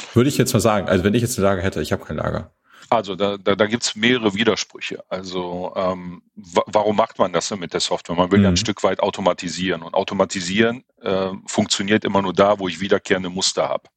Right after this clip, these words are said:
Speaker 2: Es nützt mir ja nichts, dass ich zwar auch so schon einen, einen guten Forecast habe auf meine X-Artikel, aber ich muss sie ja noch bestellen. Ja,
Speaker 1: Mhm.
Speaker 2: und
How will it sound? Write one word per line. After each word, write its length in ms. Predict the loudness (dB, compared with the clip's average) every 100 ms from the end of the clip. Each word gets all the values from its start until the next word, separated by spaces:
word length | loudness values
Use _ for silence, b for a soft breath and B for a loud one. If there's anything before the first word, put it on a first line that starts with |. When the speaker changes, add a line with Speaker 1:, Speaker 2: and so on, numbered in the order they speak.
| B B B B B -8
Speaker 2:
Es 220 | -6 -2
nützt 280 | -2 0 2
mir 120 | 4
ja 140 | 4
nichts, 280 | 2 -2 -2
dass 180 | -2 -2
ich 120 | -4
zwar 560 | -2 2 4 4 0 -2
auch 240 | -4 -4
so 240 | -4 0 0
schon 260 | 0 -2
einen, 220 | -2 -2
einen 160 | -6 -8
guten 240 | -8 -8
Forecast 520 | -2 -2 2 0 2 2
habe 240 | 2 2
auf 160 | -2 -4
meine 320 | -4 -4 -12
X-Artikel, 720 | -8 -2 -2 -4 -4 -4 -4 _ B B B B B -4
aber 260 | 0 0 0
ich 100 | -6
muss 160 | -2
sie 80 | 2
ja 100 | 2
noch 140 | 2 -2
bestellen. 560 | -4 2 2 2 -6 _ _ _ _ _ _
Ja, 60 | 4
Speaker 1:
Mhm. 280 | 4 4 -2
Speaker 2:
und 240 | -8 -14